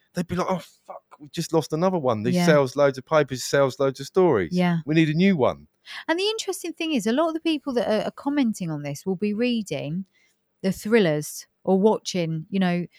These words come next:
Speaker 2: the, the Saw movies.
Speaker 1: All, and all the fantasy
Speaker 2: All the,
Speaker 1: stuff.
Speaker 2: yeah, all the fantasy
Speaker 1: All the
Speaker 2: stuff.
Speaker 1: fiction, all
Speaker 2: All
Speaker 1: the
Speaker 2: the,
Speaker 1: dramas.
Speaker 2: yeah.
Speaker 1: You know,
Speaker 2: There,
Speaker 1: I mean,
Speaker 2: there's
Speaker 1: look
Speaker 2: a
Speaker 1: at some of these ridiculous dramas now, some of the shit that they put in that.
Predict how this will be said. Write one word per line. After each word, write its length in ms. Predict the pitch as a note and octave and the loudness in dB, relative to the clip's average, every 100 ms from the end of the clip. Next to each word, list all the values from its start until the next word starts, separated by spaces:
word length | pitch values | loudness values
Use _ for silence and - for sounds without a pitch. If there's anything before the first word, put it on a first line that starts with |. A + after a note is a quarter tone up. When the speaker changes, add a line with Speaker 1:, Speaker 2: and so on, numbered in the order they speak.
| _ _ | _ _
Speaker 2:
the, 140 | D#3 | -8
the 120 | - F#3 | -4 0
Saw 300 | - A#3 G#3 | 8 8 8
movies. 800 | E3+ D3+ C#3+ C#3+ D3 D3 - - _ C#3+ | 2 -2 -6 -8 -8 -10 -14 -18 _ 0
Speaker 1:
All, 300 | G3 G3 F#3+ | 4 6 6
and 100 | G3+ | 4
all 80 | F#3+ | 2
the 80 | F3 | 0
fantasy 540 | G#3+ G3+ - D3 - | 0 0 -2 -8 2
Speaker 2:
All 120 | G#3+ | 4
the, 120 | G#3 | 4
Speaker 1:
stuff. 100 | G3 | 2
Speaker 2:
yeah, 160 | A#3 A3+ | 2 2
all 120 | G#3+ A#3 | 2 2
the 80 | G#3 | 0
fantasy 340 | A#3 A3 F3+ | -2 -2 -2
Speaker 1:
All 40 | |
the 60 | E3+ | 0
Speaker 2:
stuff. 120 | E3+ | 4
Speaker 1:
fiction, 500 | F#3+ - - A2+ F2+ | 2 2 0 0 0
all 80 | D3 | 4
Speaker 2:
All 60 | A#3 | 6
Speaker 1:
the 60 | |
Speaker 2:
the, 60 | F#3 | 6
Speaker 1:
dramas. 440 | F#3 F#3 E3 B2 | 2 2 2 4
Speaker 2:
yeah. 200 | G#3+ F3 - _ _ _ | 4 4 -2 _ _ _
Speaker 1:
You 100 | E3 | -4
know, 200 | D#3+ G#2 | -2 -2
Speaker 2:
There, 40 | G#2+ | 0
Speaker 1:
I 40 | |
mean, 180 | A#3 G3+ | 2 6
Speaker 2:
there's 120 | B3 | 6
Speaker 1:
look 120 | B3 | 4
Speaker 2:
a 40 | A#3 | 2
Speaker 1:
at 60 | F#3 | 0
some 160 | G3+ | 0
of 60 | G3 | 2
these 120 | F3 | 0
ridiculous 460 | E3+ E3+ - D3+ C3 | 0 -2 -2 -6 -2
dramas 420 | D3+ D3 B2+ A2 | 2 2 0 -4
now, 140 | G#2+ | -6
some 160 | G2 D#3 | -6 -6
of 40 | |
the 60 | E3 | -6
shit 380 | - - E3 - | -6 -2 -4 -4
that 120 | C3 | -10
they 100 | C3 | -8
put 200 | - C3+ | -6 -6
in 120 | C3+ C3+ | -4 -2
that. 220 | A2+ | -2